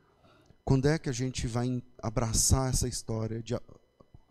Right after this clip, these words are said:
de ter os asmos da sinceridade abandonando o fermento?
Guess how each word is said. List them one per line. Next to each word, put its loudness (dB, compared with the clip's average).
de -2
ter 8
os 2
asmos 0
da 2
sinceridade -2
abandonando -2
o -12
fermento? -8